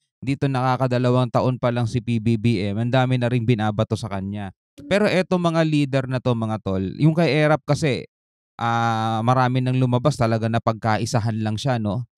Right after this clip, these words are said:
Si Cory nga humihingi ng, ano, eh, humihingi ng dispensa kay Erap, eh.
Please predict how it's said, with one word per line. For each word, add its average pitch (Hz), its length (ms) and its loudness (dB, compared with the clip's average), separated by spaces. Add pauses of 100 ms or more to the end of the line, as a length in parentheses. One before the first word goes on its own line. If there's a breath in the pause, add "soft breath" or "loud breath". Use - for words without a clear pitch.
(140)
Si - 160 0
Cory 131 320 6
nga 160 80 2
humihingi 120 640 4
ng, 117 160 -2
ano, 143 160 -2
eh, 110 80 0
humihingi 120 480 0
ng 117 160 -4
dispensa 113 560 -4
kay 113 160 -2
Erap, 110 400 -4
eh. 98 160 -4